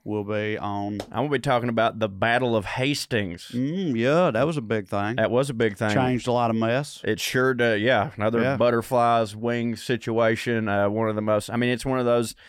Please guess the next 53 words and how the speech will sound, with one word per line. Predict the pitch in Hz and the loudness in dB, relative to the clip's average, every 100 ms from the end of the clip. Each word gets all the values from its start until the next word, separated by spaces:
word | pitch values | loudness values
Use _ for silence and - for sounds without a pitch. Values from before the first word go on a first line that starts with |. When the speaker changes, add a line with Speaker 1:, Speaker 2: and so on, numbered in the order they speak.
| - | -20
Speaker 2:
battles. | 110 120 120 120 120 110 | -2 2 4 4 2 0
It's | - | -8
just | 131 | -4
one | 147 | -2
of | |
the | 131 | 0
most | 127 120 | 0 -2
popular | - 127 127 120 | 0 0 0 0
battles | 113 113 113 | 2 2 2
that | 107 | 0
ever | 110 107 104 98 | 2 2 0 -2
happened. | 113 117 113 | 0 0 2
I | 107 | 0
think | 123 107 | 0 -2
even | 120 120 | -2 -2
if | 110 | -2
you | 117 | -2
don't | 113 113 101 | 0 2 0
know | 104 107 | 0 2
what | 110 113 | 4 2
it | 104 | 2
is, | 104 110 104 - | 2 2 0 -2
at | 123 113 | 0 0
one | 123 135 | 2 0
point | 120 127 110 | 2 0 0
in | |
your | 113 | 0
life, | 113 107 104 | 2 2 0
you've | 120 107 | 0 0
at | 101 | 0
least | 113 104 - - _ _ _ _ | -2 -4 -10 -18 _ _ _ _
heard | - 147 127 | -4 0 2
of | 110 92 | 0 -2
it. | 87 - - | -4 -6 -8
You've | 110 | -6
heard | 113 120 | 0 0
the | 104 | -2
phrase, | - 113 107 | 0 2 2
the | 98 | 0
Battle | 101 104 104 104 | -2 0 0 0
of | 101 98 - 113 | -2 -4 -10 -10
Hastings. | 110 110 98 - 90 - | -4 -2 -4 -6 -8 -8
And | 98 | -4
yeah, | 107 101 | 0 0
it | |
was | 113 | 0
a, | 104 - | -2 -2
it | 147 | 0
was | 196 | 0
a | 202 | 0
big | 226 | 0
fucking | 190 208 196 | 2 0 2
deal. | 175 160 104 | 0 0 0